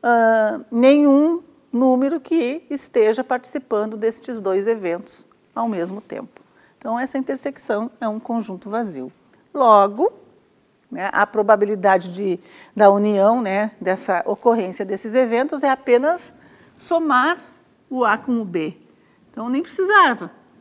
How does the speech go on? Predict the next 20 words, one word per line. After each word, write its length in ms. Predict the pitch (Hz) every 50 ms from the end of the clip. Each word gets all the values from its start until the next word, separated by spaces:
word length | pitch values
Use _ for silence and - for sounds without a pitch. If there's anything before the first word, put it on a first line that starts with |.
| _ _ -
tirar 420 | - 254 233 190 196 185 190 190
zero, 500 | 208 185 165 175 170 170 170 165 180 -
né? 260 | - 262 233 269 311 - -
É 80 | 190
só 180 | 190 - - 226
somar 480 | 226 - 339 339 330 311 302 302 339 370 - _ -
o 120 | 359 349 294
A 140 | 302 294
com 220 | 294 - - 370 370
o 80 | 370
B, 240 | 330 277 247 226 233 - -
ou 100 | - 196
seja, 440 | - - - 196 202 214 220 240 233
quatro 380 | - - 185 170 175 - 240
sextos 760 | - - - 302 285 302 403 - - - - - - - - _ _ _ _ _ _ - - - _ _ _ _ _ -
ou 380 | - 247 254 277 330 - - - _ _ _ _ _ -
dois 440 | 226 220 247 240 233 247 - - -
terços, 760 | - 208 165 - - - - - - - - - - - _ _ _ _ _ _ _ _ _ _
certo? 500 | - - 185 180 202 233 320 415 - -
Então, 360 | 277 233 - 214 226 247 262